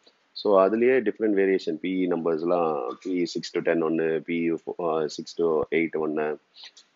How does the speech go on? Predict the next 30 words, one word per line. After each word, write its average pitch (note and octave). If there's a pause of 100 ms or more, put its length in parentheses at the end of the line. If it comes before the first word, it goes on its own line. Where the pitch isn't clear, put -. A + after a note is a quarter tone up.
So, E2 (360)
அந்த E2+
மாதிரி F#2 (100)
நிறைய F#2+ (400)
different E2+
இதுல E2+
வச்சிருக்கோம் C#2
நம்ம. C#2+ (100)
P D#2+
E -
three E2
to -
six -
இருக்கு, D#2 (140)
P E2 (120)
E - (120)
two F2 (100)
to E2
four E2
இருக்கு. D2+ (720)
So, -
நீங்க F2+
என்ன A2
ரேஞ்ச்ல G#2+
உங்களுக்கு F2+
என்ன F2+
மாதிரி F#2
reels F#2
நீங்க E2+
வச்சிருக்கீங்களோ, E2